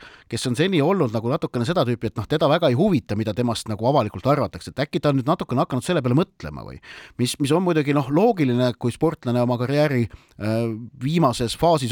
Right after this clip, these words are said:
on, mida Djokovic ikkagi on, et, et, et ta äkki hakkab natukene rohkem sellele pärandile mõtlema ja tahab nagu niimoodi, äh, leppimisega lõpuks ära minna.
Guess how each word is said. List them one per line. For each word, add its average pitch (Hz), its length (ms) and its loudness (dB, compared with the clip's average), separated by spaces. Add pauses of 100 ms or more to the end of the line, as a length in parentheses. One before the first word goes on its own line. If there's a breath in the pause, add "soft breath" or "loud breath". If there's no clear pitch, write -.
on, 160 160 2
mida 101 160 -6
Djokovic 110 460 -4
ikkagi 107 180 -4
on, 160 320 2
et, - 80 -20
et, - 160 -10
et 110 160 -6
ta 131 240 0
äkki 127 160 -2
hakkab 131 240 -2
natukene 127 320 -2
rohkem 151 240 -2
sellele 113 240 -2
pärandile 120 480 2
mõtlema 101 480 -2
ja 120 80 -2
tahab 107 240 -2
nagu 107 240 -4 (240 loud breath)
niimoodi, 113 380 0 (340 loud breath)
äh, 104 320 0
leppimisega 101 800 -2
lõpuks - 240 -2
ära 120 160 -2
minna. 85 320 -14